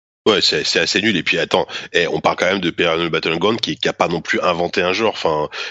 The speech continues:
c'est, c'est, c'est des gameplays qui sont, euh, qui sont hérités de D Z, de, euh, de, de tous ces jeux de survie en monde ouvert, en multijoueur. Enfin, je veux dire, ils ont, ils, ils ont pas, enfin,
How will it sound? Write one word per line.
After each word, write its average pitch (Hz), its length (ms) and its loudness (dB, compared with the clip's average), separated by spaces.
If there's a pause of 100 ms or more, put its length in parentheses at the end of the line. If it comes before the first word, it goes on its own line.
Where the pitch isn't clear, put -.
c'est, - 220 0
c'est, 85 200 0
c'est 92 160 0
des 85 120 2
gameplays 87 360 2
qui - 140 -6
sont, 87 300 0
euh, 80 100 2
qui - 160 -6
sont - 200 0
hérités 80 260 -2
de 71 60 -10
D 80 180 2
Z, 95 360 2
de, 78 280 0
euh, 76 340 0 (400)
de, 82 100 -4
de 82 120 0
tous - 120 -4
ces 90 160 2
jeux 80 120 0
de - 40 -8
survie 85 380 2
en 85 80 4
monde 76 180 -2
ouvert, 85 300 0
en 73 220 -2
multijoueur. 92 480 0
Enfin, 76 200 -2 (320)
je - 120 -4
veux 98 60 2
dire, 78 300 -2
ils 78 320 -4
ont, 76 280 -2
ils, 71 180 -6 (340)
ils 69 160 -2
ont 71 100 -2
pas, 101 340 0
enfin, 87 200 0